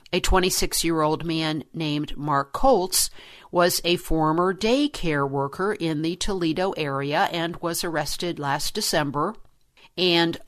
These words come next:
officials found almost twenty-seven thousand images of child porn and over one thousand videos involving the rape of infants and young children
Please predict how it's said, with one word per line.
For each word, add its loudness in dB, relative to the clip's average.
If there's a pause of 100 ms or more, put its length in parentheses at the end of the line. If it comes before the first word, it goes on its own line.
(180)
officials 2
found 4
almost -2
twenty-seven 0 (100)
thousand 0
images -6 (340)
of -2
child 0
porn 2 (260)
and 0
over 2
one 2
thousand 2
videos -2
involving -2
the -4
rape -6
of -4
infants -4
and -4
young -2
children -4